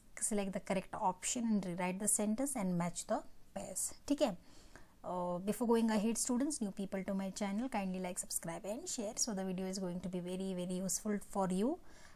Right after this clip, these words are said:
because it will be a revision, plus it will be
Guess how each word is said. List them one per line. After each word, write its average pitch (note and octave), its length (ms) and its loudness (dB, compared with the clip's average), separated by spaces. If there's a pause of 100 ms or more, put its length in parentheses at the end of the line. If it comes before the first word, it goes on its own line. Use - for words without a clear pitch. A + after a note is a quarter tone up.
(260)
because A3 480 6
it G3 160 -6
will G3 100 0
be F#3 160 -2
a F3 180 -2
revision, B3+ 680 4
plus G3 420 2
it F#3 140 -6
will F3 160 0
be F#3+ 340 0